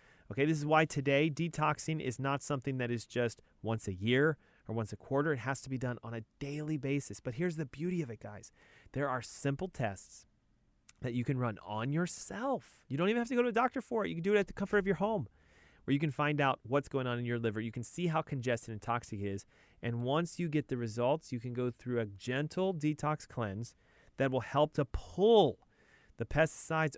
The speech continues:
herbicides, fungicides, plastics, whatever's going on, pulls it out of the liver. And all of a sudden, you, what you'll see is the conversion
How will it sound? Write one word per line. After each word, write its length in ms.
herbicides, 560
fungicides, 720
plastics, 640
whatever's 400
going 220
on, 200
pulls 400
it 120
out 160
of 40
the 60
liver. 380
And 100
all 160
of 80
a 60
sudden, 340
you, 80
what 140
you'll 100
see 320
is 180
the 80
conversion 800